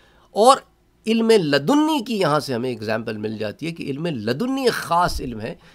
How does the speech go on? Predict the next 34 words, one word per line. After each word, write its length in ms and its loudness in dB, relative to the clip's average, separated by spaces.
जो 120 -2
अल्लाह 380 0
ताला 420 0
की 180 -12
तरफ 240 -4
से 180 -14
अता 220 -6
होता 300 -18
है। 60 -20
और 140 4
इल्म 200 0
लदुन्नी 440 0
ज़रूरी 420 0
नहीं 220 4
है 220 2
कि 100 -10
वो 140 2
शरीयत 400 2
के 140 -2
कवानीन 500 4
को 180 4
तोड़ने 400 4
के 160 0
लिए 180 0
ही 160 0
दिया 240 -2
जाता 300 -4
हो। 140 -12
इल्म 220 2
लदुन्नी 480 0
का 140 2
ताल्लुक़ 500 -2
basically 640 -4
ऐसे 420 2